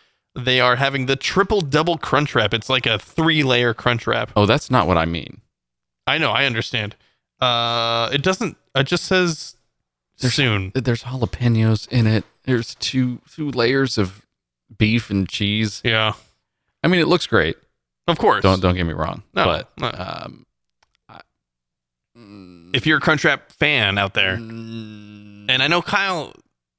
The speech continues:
Speaker 1: Kyle is on the fence here. In fact, one of the first Crunchwraps that Kyle had, I remember this, had curdled cheese or curdled sour cream or something, right?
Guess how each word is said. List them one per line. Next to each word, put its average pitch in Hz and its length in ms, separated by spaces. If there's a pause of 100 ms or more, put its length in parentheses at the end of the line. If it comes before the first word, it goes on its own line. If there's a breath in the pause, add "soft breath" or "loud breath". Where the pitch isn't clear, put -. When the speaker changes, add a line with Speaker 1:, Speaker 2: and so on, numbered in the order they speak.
(600)
Speaker 1:
Kyle 233 380
is 143 360 (140)
on 135 180
the 120 80
fence 240 300
here. - 160 (560 loud breath)
In 139 140
fact, 156 240
one 190 140
of 185 60
the - 80
first - 320
Crunchwraps 170 420
that 127 140
Kyle 285 260
had, 110 180
I 113 60
remember 170 320
this, 107 300 (180 soft breath)
had 156 200
curdled 110 480 (220)
cheese 113 460
or 110 120
curdled 147 440
sour 151 300
cream 170 260
or 113 40
something, 113 280
right? 151 260